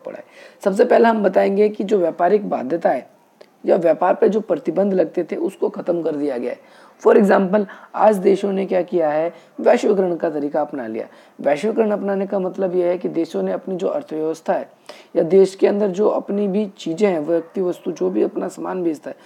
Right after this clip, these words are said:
उसने बाहर के देशों के लिए भी अपनी boundary को ओपन कर दिया है, ताकि कोई विदेशी देश भी आए आपके देश में, आपके देश में आए, अपनी company सेटअप करे और यहाँ पर जो भी benefit होता है उसको कमाए और जाए।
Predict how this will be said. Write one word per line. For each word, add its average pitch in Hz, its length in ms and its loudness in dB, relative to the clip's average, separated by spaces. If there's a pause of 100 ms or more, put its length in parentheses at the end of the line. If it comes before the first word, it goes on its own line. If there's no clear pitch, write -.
(280)
उसने 254 280 0
बाहर 190 340 0
के 185 140 -2
देशों 190 300 -2
के 196 80 -4
लिए 196 120 0
भी 190 80 -4
अपनी 185 180 -6
boundary 151 400 -4
को - 140 -8
ओपन 160 360 -10
कर 147 160 -6
दिया 156 160 -4
है, 175 80 -8 (300)
ताकि 208 300 0 (180)
कोई 190 220 -2
विदेशी 156 440 -4
देश 170 280 -2
भी 185 140 -2 (140)
आए 160 180 0
आपके 165 300 -4
देश 160 240 -6
में, 165 200 -10 (640)
आपके 147 340 -2
देश 165 200 -4
में 170 140 -8
आए, 165 340 -2
अपनी 143 280 -10
company 165 400 -8
सेटअप 180 380 -4
करे 180 240 -6 (280)
और - 140 2
यहाँ 196 160 0
पर 196 180 -2
जो 190 200 2
भी 226 120 2
benefit 185 440 -2
होता 151 220 -6
है 185 120 -6 (460)
उसको - 240 -6
कमाए 151 380 -6
और 135 240 -8
जाए। 120 200 -14